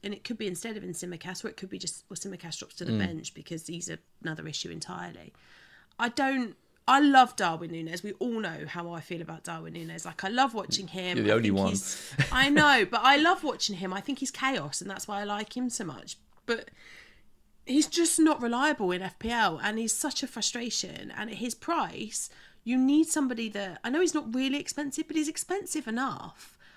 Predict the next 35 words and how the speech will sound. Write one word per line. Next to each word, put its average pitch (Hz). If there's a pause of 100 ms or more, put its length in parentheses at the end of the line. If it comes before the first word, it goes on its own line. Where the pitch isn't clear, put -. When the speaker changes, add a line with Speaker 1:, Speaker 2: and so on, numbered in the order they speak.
(120)
Speaker 1:
I -
think 320 (160)
there's 262
two, 294
the 220
things 302
you've 214
got 214
to -
consider 180
is, 160
one, 226 (340)
if -
you 247
don't 302
have 320
Watkins 233
or 240
Solanke, 165
you 175
do 160
it -
this 147
week. - (380)
If -
you 240
have 339
both 175
Watkins -
and 151
Solanke, 156
and 180
he's 214
your 180
third, 175